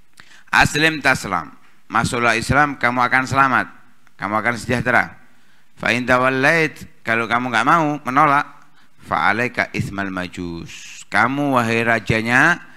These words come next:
mendapatkan dosanya orang-orang yang masih berpegang teguh dengan agama Majusi.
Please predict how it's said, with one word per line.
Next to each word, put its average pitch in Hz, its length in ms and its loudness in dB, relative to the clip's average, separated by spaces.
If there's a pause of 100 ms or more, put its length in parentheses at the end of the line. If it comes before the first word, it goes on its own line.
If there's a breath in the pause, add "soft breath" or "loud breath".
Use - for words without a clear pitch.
(280 loud breath)
mendapatkan 110 880 0
dosanya 113 720 0
orang-orang 117 640 0
yang 117 80 -6
masih 123 480 0
berpegang 107 560 -4
teguh 113 240 -2
dengan 117 160 -4
agama 107 400 -2
Majusi. 98 640 -6